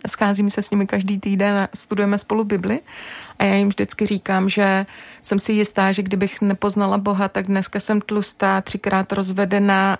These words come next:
chodím ve flekatých šatech a piju. A to je úplně pravda. Já jsem si tím jistá.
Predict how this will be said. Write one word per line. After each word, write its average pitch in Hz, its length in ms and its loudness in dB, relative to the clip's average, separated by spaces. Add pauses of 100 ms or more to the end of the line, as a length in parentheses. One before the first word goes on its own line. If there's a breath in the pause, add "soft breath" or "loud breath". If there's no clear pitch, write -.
chodím 196 400 0 (120)
ve 208 80 0
flekatých 196 640 -2
šatech - 480 -2
a 185 80 0
piju. 170 460 0 (1080 loud breath)
A 190 60 4
to 220 140 4
je 208 100 4
úplně 208 280 2
pravda. 175 460 0 (400)
Já 196 60 4
jsem 190 160 2
si 185 120 -2
tím 185 200 2
jistá. 185 440 0